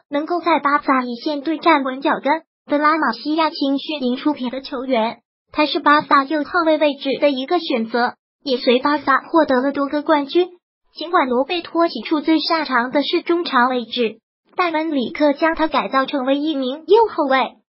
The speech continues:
他在这个位置上有着出色的发挥。目前，罗贝托也是西班牙国家队的一员。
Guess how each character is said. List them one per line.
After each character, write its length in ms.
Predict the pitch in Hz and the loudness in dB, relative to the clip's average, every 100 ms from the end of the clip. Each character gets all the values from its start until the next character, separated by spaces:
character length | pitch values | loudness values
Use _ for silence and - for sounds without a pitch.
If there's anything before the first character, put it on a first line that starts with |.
| _ _ - | _ _ -6
他 160 | 320 | -4
在 180 | 320 339 | 0 -2
这 160 | 330 320 | 0 -2
个 140 | 311 | 0
位 180 | 302 285 | 0 -2
置 260 | - 269 | -2 -4
上 220 | - 370 320 | 0 0 0
有 160 | 226 | -2
着 120 | 233 | -4
出 200 | 254 320 | -6 -6
色 240 | 320 330 294 | -4 0 0
的 80 | 277 | 0
发 260 | 285 302 | 2 2
挥。 340 | 311 330 330 339 _ _ - | 2 0 0 -2 _ _ -10
目 160 | 349 330 | -6 -4
前， 420 | - 220 208 214 _ _ | -2 -2 -2 -6 _ _
罗 220 | 247 247 | -4 -2
贝 180 | 302 339 | 2 0
托 240 | 330 320 339 | 2 -2 0
也 160 | 254 | -2
是 180 | 208 285 | -4 -4
西 200 | - 330 | 2 2
班 180 | 302 302 | 2 0
牙 220 | 254 254 | -2 -2
国 180 | 262 262 | 2 4
家 220 | 285 285 | 4 4
队 160 | 294 285 | 4 2
的 100 | 330 | 0
一 220 | 294 269 | -2 -4
员。 460 | 233 190 202 214 | -2 -2 -4 -8